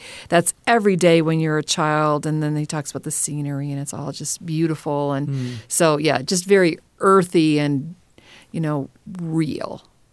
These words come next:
Speaker 2: Okay. And, and that was part of what Daniel Webster was arguing against the devil.
Speaker 1: Mm-hmm.
Speaker 2: All right.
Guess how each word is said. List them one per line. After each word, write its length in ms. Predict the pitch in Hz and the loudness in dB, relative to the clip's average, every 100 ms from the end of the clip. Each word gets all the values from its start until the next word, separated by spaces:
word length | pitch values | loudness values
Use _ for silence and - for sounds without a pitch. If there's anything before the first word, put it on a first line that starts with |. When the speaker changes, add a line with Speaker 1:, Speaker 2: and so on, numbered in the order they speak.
| _ - | _ -8
Speaker 2:
Okay. 320 | 254 - 117 117 - | -8 -6 -8 -8 -2
And, 220 | 160 160 | 2 2
and 200 | - 156 | 2 2
that 160 | 160 143 | 4 4
was 300 | 143 127 - | 2 2 -2
part 340 | - 165 147 | -4 0 2
of 200 | 143 127 | 2 -2
what 260 | 127 - 131 | -4 -4 -2
Daniel 380 | 143 135 127 117 | -2 -2 -2 0
Webster 480 | 123 117 - 123 | -2 -2 -6 -4
was 480 | 113 110 110 - - _ _ _ _ _ _ _ - | -2 -4 -6 -8 -10 _ _ _ _ _ _ _ 2
arguing 560 | 135 131 131 113 110 | 4 4 2 2 0
against 440 | 107 120 120 117 - | -2 -2 -2 -2 -2
the 100 | 120 | 0
devil. 440 | 120 104 101 110 _ _ - | 2 0 -4 -8 _ _ -2
Speaker 1:
Mm-hmm. 260 | 170 170 147 - _ _ | 2 2 2 -4 _ _
Speaker 2:
All 120 | - 247 | -8 -4
right. 380 | 104 - - | -4 -6 -12